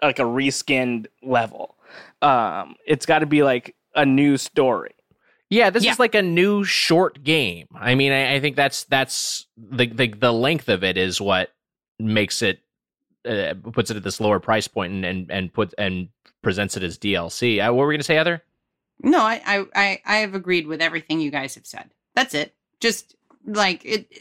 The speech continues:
Speaker 3: it's, you're not downloading, loading a horse. You're downloading a story, and you should pay for a story. Maybe you should pay a lot less for the horse.
Speaker 1: <laughs> Yeah.
Speaker 3: Even though there are artists involved in making the horse, those people should be compensated, sure. And they're,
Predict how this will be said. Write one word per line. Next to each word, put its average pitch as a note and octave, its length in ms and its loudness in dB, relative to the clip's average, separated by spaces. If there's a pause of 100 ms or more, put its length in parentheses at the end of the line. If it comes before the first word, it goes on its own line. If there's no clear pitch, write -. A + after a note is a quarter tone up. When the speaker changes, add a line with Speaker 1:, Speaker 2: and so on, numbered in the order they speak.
(200)
Speaker 3:
it's, G3+ 240 -12
you're G3 360 -4
not A3+ 200 0
downloading, G3+ 580 -2
loading F#3 340 2
a E3+ 80 -2
horse. E3 480 -2 (460)
You're G3+ 140 2
downloading F#3 540 2
a E3 40 -2
story, D3 560 0 (320)
and F3+ 120 6
you F#3+ 60 4
should G3 200 0
pay G#3 200 4
for G#3 160 0
a F3+ 40 2
story. E3+ 600 2 (300)
Maybe F#3+ 380 4 (260)
you F#3 140 2
should E3+ 200 -2
pay E3+ 180 2
a D#3+ 80 4
lot E3 280 2
less D#3 260 -2
for D#3 120 -6
the D3 100 0
horse. - 540 -4
Speaker 1:
<laughs> - 60 -20 (160)
Yeah. B3 140 4
Speaker 3:
Even C#4 160 6
though C#4 80 4
there C4 180 4
are - 140 2
artists B3+ 420 4
involved B3+ 460 2
in C4 100 6
making C#4+ 320 6
the A3+ 80 6
horse, G#3+ 480 0 (120)
those D#4 200 4
people C4+ 300 2
should A3 180 0
be F#3+ 80 0
compensated, G3 800 0
sure. E3+ 400 0 (400)
And G#3 120 6
they're, A#3+ 220 2